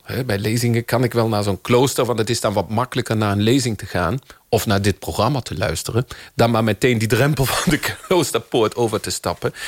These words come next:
Ik kan alleen maar zeggen: "Maar natuurlijk, iedereen kan komen... want zichzelf tegenkomen en vrijheid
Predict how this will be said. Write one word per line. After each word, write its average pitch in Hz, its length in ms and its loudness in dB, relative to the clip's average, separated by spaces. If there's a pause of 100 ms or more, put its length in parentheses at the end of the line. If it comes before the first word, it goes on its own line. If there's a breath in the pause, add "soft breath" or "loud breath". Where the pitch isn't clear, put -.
(340 loud breath)
Ik 135 160 0
kan 147 180 0
alleen 131 220 0
maar 123 100 0
zeggen: 117 240 -2
"Maar 120 100 2
natuurlijk, 165 600 -2
iedereen 151 540 0 (420 loud breath)
kan 110 240 0
komen... 117 340 0
want 131 180 -2
zichzelf - 420 -2
tegenkomen 113 720 -2
en 104 100 -4
vrijheid 147 640 -2